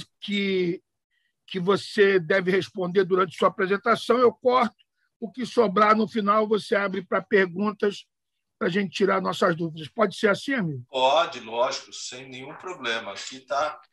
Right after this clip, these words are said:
Speaker 2: tá de boa, tá tranquilo aqui, dá pra gente fazer, e mesmo que eventualmente depois surja alguma dúvida, fico à disposição aí pra esclarecer pra quem precisar aí, pra quem quiser conhecer um pouco mais, entrar em contato conosco.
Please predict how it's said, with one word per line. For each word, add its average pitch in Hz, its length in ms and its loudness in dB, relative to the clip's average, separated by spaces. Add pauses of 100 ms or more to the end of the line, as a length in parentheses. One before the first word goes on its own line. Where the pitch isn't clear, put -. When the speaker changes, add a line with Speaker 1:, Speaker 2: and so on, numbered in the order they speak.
Speaker 2:
tá 110 140 -8
de 127 140 -16
boa, 127 400 -8
tá 123 120 -8
tranquilo 120 640 -10
aqui, 127 320 -16
dá 123 140 -2
pra 117 180 -12
gente 117 580 -14 (1120)
fazer, 175 480 0
e 143 40 -12
mesmo 160 300 -4
que - 120 -6 (120)
eventualmente 131 720 -8
depois 123 560 -6
surja 127 320 -8
alguma 117 340 -4
dúvida, 165 600 -10 (1400)
fico - 320 -6
à - 20 -2
disposição 127 880 -2
aí 117 160 -4
pra 127 220 -2
esclarecer 127 760 0
pra 113 160 -8
quem 117 240 -14
precisar 110 600 -4
aí, 110 340 -10
pra - 160 -16
quem 110 200 -14
quiser 98 440 -10
conhecer 104 340 -8
um 101 60 -18
pouco 104 320 -20
mais, 107 440 -4
entrar 117 300 -8
em 117 80 -10
contato 113 520 -6
conosco. - 540 -16